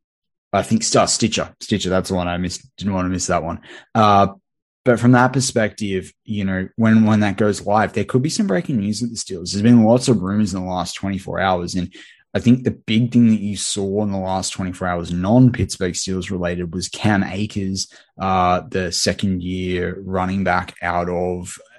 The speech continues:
L A, has actually torn his Achilles and he's out for twenty twenty-one.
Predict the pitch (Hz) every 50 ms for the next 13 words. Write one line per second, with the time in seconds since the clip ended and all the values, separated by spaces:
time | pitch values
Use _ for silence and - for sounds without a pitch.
0 | - - - _ - - 107 95 92 90 95 98 104 101 92 90 87 - - _
1 | _ _ _ - 95 101 92 101 98 98 - - 127 120 - - 110 110 107 101
2 | 95 - - - - - 104 95 90 85 82 87 87 87 90 82 80 95 92 95
3 | 95 - - - - - - 92 90 90 - - 87 87 87 87 92 98 87 82
4 | -